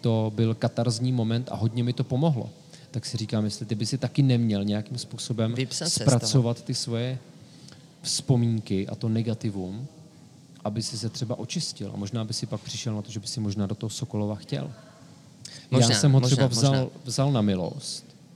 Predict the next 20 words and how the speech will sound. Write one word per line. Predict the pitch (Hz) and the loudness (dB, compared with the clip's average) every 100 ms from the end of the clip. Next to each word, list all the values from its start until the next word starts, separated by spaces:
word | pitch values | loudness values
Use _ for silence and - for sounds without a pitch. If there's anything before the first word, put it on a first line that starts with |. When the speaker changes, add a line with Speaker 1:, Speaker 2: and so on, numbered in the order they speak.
| - - - - - - - | -20 -20 -20 -20 -20 -14 -4
Speaker 1:
A | 113 | -4
skrze | - 110 107 | 0 0 0
to | 110 | -2
si | 120 | -2
myslím, | 104 110 | -4 -4
že | 98 | -6
jsem | 104 | -6
spíš | - 107 | -6 -8
vzal | 104 107 | -2 0
na | 104 | 2
milost | 101 107 107 - | 0 -2 -4 -6
sám | 113 104 | -4 -2
sebe, | - 101 104 | -4 -4 -6
protože | 101 104 110 | -6 -4 -2
města | 98 - 104 | -2 -4 -4
jako | 101 107 | -6 -6
takový | 101 104 107 | -8 -6 -6
za | 95 | -6
nic | 107 | -6
nemůžou. | 101 95 92 90 69 110 | -6 -6 -6 -6 -6 -8